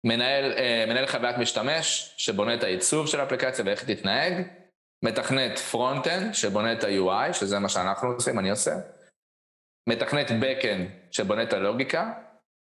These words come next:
ו-DevOps, שעושה את כל התשתית של איך האפליקציה מגיעה לאנשים בדרך היעילה והמהירה ביותר. ובסוף, בקרת איכות,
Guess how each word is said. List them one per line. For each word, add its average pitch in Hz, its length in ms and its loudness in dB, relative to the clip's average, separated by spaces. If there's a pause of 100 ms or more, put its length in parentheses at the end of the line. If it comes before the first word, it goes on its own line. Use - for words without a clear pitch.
(140)
ו-DevOps, 165 840 0 (540)
שעושה 120 300 0
את 143 140 -4
כל 160 180 2
התשתית 170 600 0 (460)
של 113 80 2
איך 135 140 -2
האפליקציה 135 560 0
מגיעה 113 320 0
לאנשים 120 440 0
בדרך 123 380 0
היעילה 107 420 2
והמהירה 98 380 0
ביותר. 82 420 -2 (1080)
ובסוף, 147 680 0
בקרת 110 420 0
איכות, - 640 -4